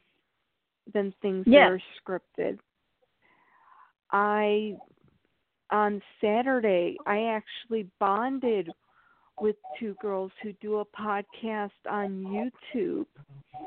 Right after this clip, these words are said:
Speaker 1: And they said, you know, "We always have technical difficulties." And I said, "I can relate to that because my very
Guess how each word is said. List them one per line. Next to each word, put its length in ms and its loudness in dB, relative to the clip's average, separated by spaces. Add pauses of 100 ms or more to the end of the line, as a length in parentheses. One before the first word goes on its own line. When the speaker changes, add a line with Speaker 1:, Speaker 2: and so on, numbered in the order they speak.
(760)
Speaker 1:
And 180 -2
they 200 2 (120)
said, 360 -2 (140)
you 180 -6
know, 200 -2
"We 340 -4
always 480 0
have 200 -4
technical 460 -10
difficulties." 880 -4 (760)
And 140 0
I 200 2 (120)
said, 320 0 (500)
"I 280 2
can 340 -6
relate 800 -4 (160)
to 120 -4
that 340 -2
because 580 -4 (640)
my 220 2
very 340 2